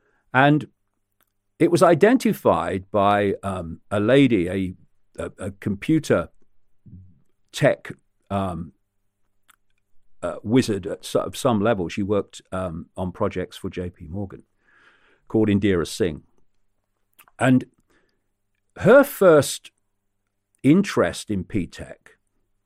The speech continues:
from her knowledge, 'cause she worked in that industry, was something called, um, uh, they call it enterprise architecture, uh, and, and, um,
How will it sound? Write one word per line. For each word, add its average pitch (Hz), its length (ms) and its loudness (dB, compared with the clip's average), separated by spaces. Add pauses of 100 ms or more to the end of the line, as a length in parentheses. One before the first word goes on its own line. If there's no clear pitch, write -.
(760)
from 135 300 4
her 139 220 8
knowledge, 117 560 4
'cause 117 120 -2
she 110 120 -2
worked 110 320 2
in 101 80 -6
that 95 160 -4
industry, - 760 -8 (480)
was 98 160 -12
something 104 460 -4
called, 95 520 -2 (120)
um, 80 380 -12 (280)
uh, 80 200 -18 (100)
they 101 200 -10
call 92 360 -6
it - 220 -12
enterprise 101 580 -4
architecture, - 800 -10 (600)
uh, 98 320 -8
and, 104 440 -8
and, 104 340 -8 (100)
um, 95 340 -10